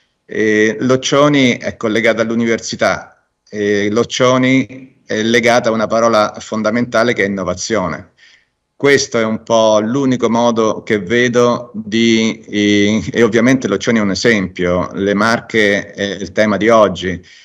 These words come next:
ma, eh, da, da Milano a, a Bari, alla Sicilia, alla Sardegna, quello che cerco di spingere, motivare è il mondo universitario che organizza poi in idee di start-up in piccole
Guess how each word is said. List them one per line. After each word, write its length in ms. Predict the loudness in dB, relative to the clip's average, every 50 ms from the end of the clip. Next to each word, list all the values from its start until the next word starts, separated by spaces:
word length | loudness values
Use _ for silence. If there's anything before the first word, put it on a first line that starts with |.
| _ _ _ _ _
ma, 540 | -8 -4 -2 0 0 0 -2 -4 -6 -10 -8
eh, 480 | -4 -2 -2 0 0 -2 -4 -4 -6 -8
da, 500 | -4 0 2 2 2 2 0 0 -2 -4 -8
da 220 | -8 -4 -2 -2
Milano 1040 | 0 0 0 0 0 0 0 0 0 -2 -2 -2 -2 -4 -6 -8 -12 -18 -20 -20 _
a, 120 | -10 -8 -6
a 240 | -4 -4 -2 -2
Bari, 760 | -2 0 0 2 2 2 0 0 -2 -2 -4 -4 -8 -10 -12 _
alla 240 | -10 -6 -6 -6 -6
Sicilia, 440 | -6 -8 -8 -4 -4 -2 0 0 0
alla 120 | 0 0
Sardegna, 760 | -2 -4 -6 -4 -2 0 0 0 0 0 0 -2 -2 -4 -8 -12 -20 -20 -20 -20 -20 _ _ _ _ _ _ _ _ _ _ _
quello 320 | 2 4 4 4 4 2
che 120 | 2 0
cerco 720 | -2 -2 -2 -2 -2 -2 -4 -4 -2 0 0 0 -2 -4 -6
di 100 | -8 -8
spingere, 1080 | -8 -8 -8 -6 -4 -2 -2 -2 -2 2 2 4 4 4 2 0 -2 -6 -8 -8 -10 -8 -4
motivare 880 | -2 -2 0 0 0 2 2 4 4 4 4 4 2 2 0 -2 -6 -10 -12
è 360 | -6 -4 0 0 2 0 0 -2
il 180 | -2 -4 -4 -2
mondo 280 | 0 0 2 2 0
universitario 1120 | 0 0 0 0 -2 -2 -2 -6 -2 2 2 4 4 4 2 2 2 2 0 -2 -4 -8 -12
che 180 | -10 -8 -6 -4
organizza 580 | -4 -2 -2 -2 0 0 -2 -2 -2 -4 -4
poi 260 | -2 0 0 0 0 0
in 60 | 0
idee 680 | 0 0 2 2 4 4 4 2 2 0 -4 -6 -8
di 100 | -8 -8
start-up 960 | -8 -4 -2 -2 -2 -2 -2 0 0 2 2 0 -2 -6 -6 -6 -4 -4 -6 -6
in 220 | -6 -6 -6 -6 -4
piccole 720 | -6 -6 -6 -6 -6 -4 -2 2 2 2 2 2 0 -4